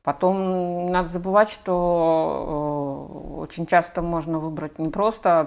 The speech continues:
персону, можно вы-, выбрать ландшафтную студию или ландшафтное бюро. Там будет гораздо больше выбор, э, или там будет человек, который осуществляет именно коммуникацию с заказчиком, да, и там уже не важно, кто проектирует какой-то отдельный узел. То есть там уже будет работать команда.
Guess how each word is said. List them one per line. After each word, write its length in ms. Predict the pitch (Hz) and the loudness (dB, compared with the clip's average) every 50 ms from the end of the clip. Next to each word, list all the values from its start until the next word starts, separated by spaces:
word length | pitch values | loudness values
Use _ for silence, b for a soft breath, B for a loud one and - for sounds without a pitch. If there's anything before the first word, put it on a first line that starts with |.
| 160 | 0
персону, 460 | - 165 165 - - 175 156 143 139 143 | -6 -10 -8 -6 -4 -2 -2 -2 -2 -2
можно 340 | 143 151 151 151 170 165 | -2 -4 -4 -6 -6 -8
вы-, 300 | 160 156 160 165 160 151 | -6 -6 -6 -6 -4 -4
выбрать 420 | 147 156 165 160 175 165 156 - - | -4 -4 -4 -4 -4 -6 -6 -6 -4
ландшафтную 580 | 165 160 170 165 - 175 160 - 185 170 170 | -4 -4 -4 -4 -6 -6 -6 -6 -6 -6 -6
студию 340 | 165 - - 208 190 180 180 165 | -6 -8 -8 -6 -4 -4 -4 -4
или 80 | 160 | -4
ландшафтное 600 | 156 160 165 165 165 - 175 160 - 175 175 175 175 | -4 -4 -4 -4 -4 -6 -12 -10 -8 -6 -4 -4 -2
бюро. 400 | 185 196 190 175 139 127 - B B B B B B B B B B B _ - 160 151 | -2 0 0 0 0 -2 -4 B B B B B B B B B B B _ -8 -6 0
Там 240 | - 165 160 165 165 | 2 2 2 2 0
будет 300 | 175 180 170 170 156 156 | -2 -4 -4 -6 -2 4
гораздо 380 | 165 170 170 170 165 165 180 | 6 6 6 6 2 -2 -4
больше 400 | 170 160 180 170 147 143 - - | -4 -2 0 -2 -2 -2 -4 -8
выбор, 460 | 147 143 180 190 208 214 208 214 208 196 190 180 - | -8 -6 -4 -2 -2 -2 0 0 0 2 0 0 0
э, 300 | - 151 151 143 143 143 B B B B B B B | -2 -2 -4 -4 -6 -8 B B B B B B B
или 220 | - 165 160 165 165 | -2 0 0 0 0
там 240 | 165 160 160 165 160 | 2 2 0 0 0
будет 320 | 160 165 160 160 156 160 | -2 -4 -4 -4 -6 -6
человек, 260 | - 165 156 147 - | -6 -4 -4 -4 -4
который 560 | - 147 143 - 147 147 151 151 143 - - | -6 -10 -8 -6 -6 -4 -4 -6 -8 -8 -8
осуществляет 440 | - 139 139 - - 180 160 147 151 - | -8 -8 -8 -8 -4 -2 0 0 0 -2
именно 260 | 156 147 151 151 143 143 | -4 -4 -2 -2 -4 -4
коммуникацию 680 | - 147 156 156 156 151 - 180 208 220 - - 214 | -6 -6 -6 -6 -4 0 2 2 2 2 0 -4 -6
с 40 | 196 | -4
заказчиком, 760 | 196 190 190 - 185 175 170 - - 185 - - 156 151 147 | -2 -2 0 0 0 0 0 -2 -10 -14 -12 -8 -6 -4 -2
да, 280 | 165 180 196 202 180 | -2 0 0 0 -2
и 40 | 160 | -4
там 200 | 156 - 160 160 | -4 -4 -4 -4
уже 180 | 165 165 170 170 | -4 -6 -6 -6
не 100 | 170 170 | -4 0
важно, 380 | 165 180 190 185 180 180 170 | 2 2 2 2 0 -2 -4
кто 500 | 180 - - - - 170 170 170 160 151 - | -6 -8 -8 -6 -4 -2 -2 -2 -2 -4 -4
проектирует 540 | - 165 170 160 - - 214 208 196 185 190 | -4 -4 -4 -4 -2 0 0 2 2 0 -2
какой-то 400 | - 160 - - 180 - - 165 | -4 -8 -6 -6 -6 0 2 2
отдельный 400 | 160 156 156 175 165 170 175 175 | 2 2 0 -2 -4 -2 -2 -2
узел. 360 | 180 175 160 143 - - - - | -2 -2 -4 -6 -8 -10 -14 -12
То 80 | - - | -12 -12
есть 120 | - - | -8 -2
там 180 | - 170 185 190 | 0 2 2 2
уже 140 | 185 190 180 | 0 -4 -6
будет 280 | 165 175 175 175 - | -6 -4 -4 -2 0
работать 360 | 170 170 165 180 175 180 - - | 0 0 0 -2 -6 -8 -10 -8
команда. 500 | - 175 175 170 147 131 127 - - | -6 -4 -4 -4 -4 -4 -6 -10 -16